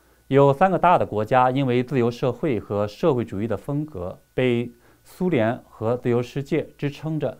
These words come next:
成为两个实际上的一，一个国家、两个政府，那就是东德、西德以及南北朝鲜，还有海峡两边的大陆和台湾。然而，特别有讽刺意味的是什么呢？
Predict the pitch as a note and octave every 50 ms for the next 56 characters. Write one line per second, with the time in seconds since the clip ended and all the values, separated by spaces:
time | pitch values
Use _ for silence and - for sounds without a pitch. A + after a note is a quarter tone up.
0 | _ _ - - - - A2+ A2+ A#2+ C3+ D#3+ D#3+ C#3 A2+ - G#2+ G2+ F#2+ F#2+ F#2+
1 | G#2 A2+ A2+ - - - A#2 - F3 C#3 A#2+ G#2+ G2 F#2+ F#2 G2 A2 - _ _
2 | _ _ _ _ A2+ A#2 C3 C#3 E3+ C#3 G2+ - G2 G2 G2+ - C#3 C3+ C#3+ C#3+
3 | - _ - A2 G2 F#2+ G2 G#2 - E3 D3 A2 - - _ - - _ _ _
4 | _ _ _ _ _ _ _ - C#3 C#3 C#3+ D3 C3+ - - A#2+ A2 A2 A2 G#2+
5 | - - D#3 D#3+ E3+ E3+ - G#2 F#2 F#2+ - - _ _ _ _ _ _ _ _
6 | _ - - - D#3 D#3 D3 - F#2 F2+ F#2 - _ A#2 G2+ - A2+ A2 A2+ B2
7 | A#2+ A#2 A#2+ B2+ C3 B2 A2 - - G#2+ A#2 C3 - - G2+ F#2 F#2 - _ _
8 | - B2 B2+ B2+ A#2+ A2 - - G2+ F2+ A2 A2+ A#2 G2 F2+ F2 G2 A2+ A#2 B2
9 | A2+ G#2+ F#2 F#2+ - _ B2 A2 A2 A#2 C#3 C3 - - _ _ _ - - G2+
10 | F#2 F#2+ F#2+ - F#2+ F2+ F2+ F#2+ G2 G#2+ A#2+ A#2+ - _ _ _ _ _ _ _
11 | _ _ _ _ _ _ _ _ _ _ _ - D3+ E3+ G3+ G#3 G#3 - - B3
12 | G#3+ F3 F3+ F#3 F#3+ G3 F#3+ - - G2+ F#2+ F#2+ - C3 C#3 E3 G3+ G#3 E3 A2
13 | F#2+ F#2+ F2+ - A#2+ G#2 - - E2+ E2+ F#2 F#2+ F#2+ F#2+ G2+